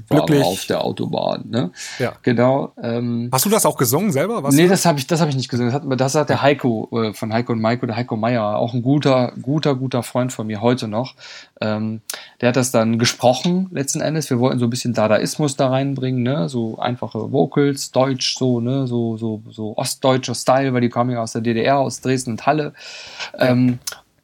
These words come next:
Speaker 1: ja, so ein bisschen hausige Element, äh, Elemente rein. Und, ähm, dann hatten, waren wir aber relativ teuer, was die Remixe anbetr-, äh, an,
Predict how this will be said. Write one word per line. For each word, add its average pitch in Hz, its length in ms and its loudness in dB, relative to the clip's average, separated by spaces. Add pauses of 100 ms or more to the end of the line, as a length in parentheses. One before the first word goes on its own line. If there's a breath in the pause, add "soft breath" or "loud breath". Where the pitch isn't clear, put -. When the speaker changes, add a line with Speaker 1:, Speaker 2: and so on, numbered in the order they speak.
(160)
Speaker 1:
ja, 123 400 4
so 123 100 -2
ein 120 60 0
bisschen 123 260 -2
hausige 147 320 2
Element, 135 640 0
äh, 117 60 -2
Elemente 127 640 0
rein. 139 340 0 (460 soft breath)
Und, 127 540 0
ähm, 117 840 -2
dann 123 300 4
hatten, 143 200 0
waren 127 160 2
wir 147 120 6
aber 135 160 2
relativ 143 340 2
teuer, 147 260 0
was 135 120 -2
die 135 100 -2
Remixe 143 500 2
anbetr-, 104 440 -4
äh, - 40 -2
an, 104 840 -4